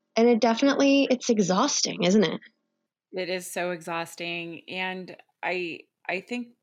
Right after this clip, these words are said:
Speaker 2: something else to note is that a lot of these internships are not paid,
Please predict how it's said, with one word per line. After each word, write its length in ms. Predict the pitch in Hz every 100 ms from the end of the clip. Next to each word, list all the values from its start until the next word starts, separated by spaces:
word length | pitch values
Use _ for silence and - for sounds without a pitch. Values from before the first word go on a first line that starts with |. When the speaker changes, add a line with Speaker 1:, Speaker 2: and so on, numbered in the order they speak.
| _ _
Speaker 2:
something 320 | - 247 262
else 220 | 214 220 -
to 120 | 220
note 420 | 185 226 240 190
is 200 | - 175
that 120 | 185
a 60 | 180
lot 300 | 165 165 196
of 120 | 247
these 220 | 269 220
internships 880 | 165 175 - 165 156 - 151 147 - _ _ _ _ _ _ _ _ _ 165
are 140 | 170
not 380 | 170 165 175 -
paid, 560 | - 175 165 170 170